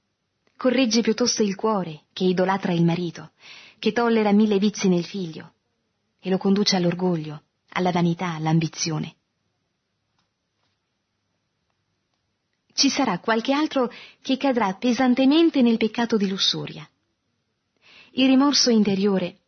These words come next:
aggredirà la sua coscienza con la spada in pugno per trapassarla di santo timore. E subito, riprendendo la padronanza del cuore, griderà: "Carne traditrice,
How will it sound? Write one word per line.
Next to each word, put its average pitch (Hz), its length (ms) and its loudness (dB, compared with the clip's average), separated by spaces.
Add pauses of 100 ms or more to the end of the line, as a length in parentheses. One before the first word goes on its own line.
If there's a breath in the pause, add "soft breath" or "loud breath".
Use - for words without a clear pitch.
(240)
aggredirà 220 600 0
la 208 100 -4
sua 202 220 -6
coscienza 226 680 -2 (120)
con 226 140 -2
la 220 100 0
spada 233 300 -4
in 220 160 2
pugno 196 380 -2 (280 loud breath)
per 220 240 -2
trapassarla 226 680 -2
di 196 120 -4
santo 226 400 0
timore. 156 440 0 (1800)
E 208 120 -6
subito, 190 480 -2
riprendendo 185 680 2
la 175 100 -2
padronanza 175 580 -2
del 160 160 -8
cuore, 170 400 -8
griderà: 170 480 -6 (720 soft breath)
"Carne 196 440 0
traditrice, 175 880 -8